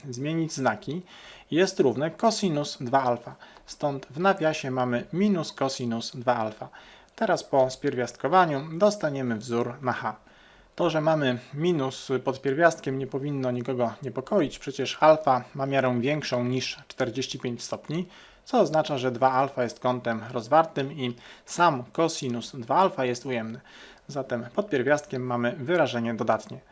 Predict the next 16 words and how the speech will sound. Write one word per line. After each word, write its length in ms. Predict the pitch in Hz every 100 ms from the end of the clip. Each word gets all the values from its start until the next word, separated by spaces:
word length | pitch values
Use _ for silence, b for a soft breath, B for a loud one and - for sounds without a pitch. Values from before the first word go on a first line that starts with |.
| B B B B B B
Podstawiamy 600 | 220 214 143 135 143 135
to 120 | 120
h 200 | 120 139
do 140 | 131 120
wzoru 400 | 117 131 123 113 -
na 120 | -
objętość 640 | 110 147 185 165 139 - 147
i 60 |
dostaniemy 520 | 131 - 127 123 117
taką 400 | 113 202 196 156
ostateczną 560 | 139 - 110 120 - 113
postać. 440 | 120 117 120 - - B B B B
Zauważmy, 560 | 196 185 196 180 165 143
że 300 | 143 139 135
występuje 600 | 135 - 143 143 160 139
tutaj 600 | 139 127 127 123 123 117